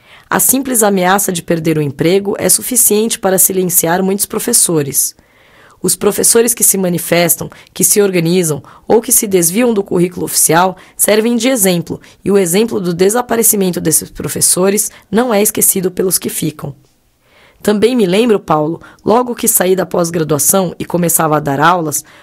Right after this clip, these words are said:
quando as agitações dos anos sessenta estavam diminuindo. Era mil novecentos e setenta e dois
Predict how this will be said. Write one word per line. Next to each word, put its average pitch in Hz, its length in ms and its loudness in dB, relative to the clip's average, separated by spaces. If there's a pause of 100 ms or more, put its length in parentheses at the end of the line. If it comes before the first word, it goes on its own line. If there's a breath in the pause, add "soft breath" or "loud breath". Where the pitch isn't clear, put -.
(120)
quando 214 240 0
as 185 100 0
agitações 185 720 0
dos 180 180 -2
anos 175 200 2
sessenta 185 460 0
estavam 175 380 0
diminuindo. 175 600 -2 (680 soft breath)
Era 190 180 2
mil 214 220 4
novecentos 214 540 0
e - 20 0
setenta 202 420 0
e 226 60 -2
dois 165 420 0